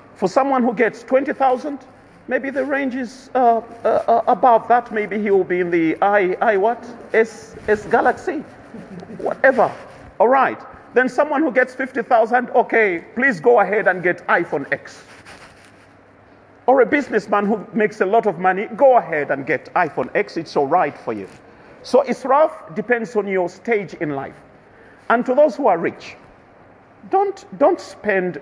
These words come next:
way below what, what you have, because you will bring trouble to the poor. For example, someone gets twenty-five thousand, thirty thousand per month, and he cannot buy clothes from the shops. He only wants to go to Salaula.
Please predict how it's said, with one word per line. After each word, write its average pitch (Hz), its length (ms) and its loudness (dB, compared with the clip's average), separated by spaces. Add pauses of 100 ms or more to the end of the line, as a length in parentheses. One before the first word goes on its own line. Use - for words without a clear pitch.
way 220 680 4 (160)
below 214 720 2 (280)
what, 208 460 0
what 208 260 0
you 180 100 -4
have, 165 460 -8
because 185 380 2
you 208 100 -4
will 180 100 0
bring 190 280 -4
trouble 202 480 0
to 214 100 -2
the 208 100 4
poor. 190 380 0 (120)
For 233 100 0
example, 170 480 0 (280)
someone 254 380 0
gets 175 260 0
twenty-five 202 500 -2
thousand, 165 340 0
thirty 208 220 2
thousand 156 360 0
per 147 100 0
month, 240 220 0 (360)
and 240 120 2
he 208 120 -2
cannot 240 460 0
buy 160 200 0
clothes 208 420 -2
from 170 220 -4
the 151 80 -2
shops. - 300 -4
He - 100 -14
only 226 240 0
wants 196 240 0
to 175 100 -2
go 180 160 2
to 175 120 -4
Salaula. 143 580 2